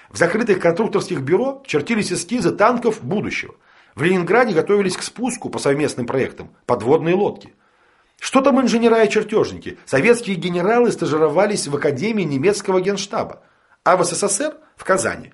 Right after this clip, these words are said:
в танковой школе, учились немецкие офицеры, в том числе будущий танковый гений нацизма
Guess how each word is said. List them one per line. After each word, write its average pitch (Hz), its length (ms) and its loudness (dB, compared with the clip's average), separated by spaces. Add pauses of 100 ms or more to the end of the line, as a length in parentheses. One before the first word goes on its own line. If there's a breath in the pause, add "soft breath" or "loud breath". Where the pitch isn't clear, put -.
в - 60 -18
танковой 156 340 -2
школе, - 380 -12 (360 soft breath)
учились 294 400 0
немецкие 226 480 0
офицеры, 143 500 0
в - 120 -20
том 170 140 0
числе 165 260 0
будущий 139 380 -2
танковый 120 460 0
гений 117 280 -2
нацизма 180 640 -2